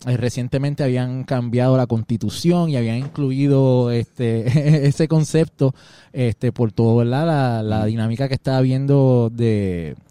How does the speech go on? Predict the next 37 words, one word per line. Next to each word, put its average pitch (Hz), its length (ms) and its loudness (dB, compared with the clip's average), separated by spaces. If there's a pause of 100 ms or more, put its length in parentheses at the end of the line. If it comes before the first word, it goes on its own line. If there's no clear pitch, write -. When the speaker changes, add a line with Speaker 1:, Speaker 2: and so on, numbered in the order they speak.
Speaker 1:
de, 110 280 -4 (260)
del 113 240 -4
Código 120 260 2
Civil, 131 340 2
perdón, 123 280 0
de, 107 480 0
del, 101 1000 -2
de 107 100 -2
los 110 120 2
abortos 120 680 2
y 113 120 -2
de 98 420 -2
Speaker 2:
Ujú. - 140 -20
Speaker 1:
cuánto 120 300 -2
derecho 113 280 -2
tiene 101 220 -10
la 101 80 -12
mujer 113 240 -2
sobre, 101 360 0 (460)
sobre 110 300 0
todo 117 240 2
esto. 123 220 0
Así 113 160 -4
que 135 100 -4
de 135 120 2
repente 139 340 0
fue 151 100 -2
como 131 560 0
mucho, 156 600 0
mucha, 170 800 -2
Speaker 2:
Ujú. 101 140 -4
Speaker 1:
mucho 156 260 -2
significado 180 640 2
en 147 60 -2
una 151 140 0
sola 170 240 0
cosa. 139 340 0